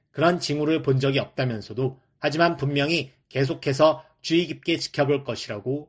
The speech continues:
말했습니다. 비오에이 뉴스 안준호입니다.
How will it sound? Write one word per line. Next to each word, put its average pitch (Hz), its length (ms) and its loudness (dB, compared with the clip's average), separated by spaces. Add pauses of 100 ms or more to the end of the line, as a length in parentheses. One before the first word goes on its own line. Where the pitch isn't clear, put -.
(140)
말했습니다. 117 680 -6 (600)
비오에이 120 380 0
뉴스 131 440 -6 (200)
안준호입니다. 131 720 -6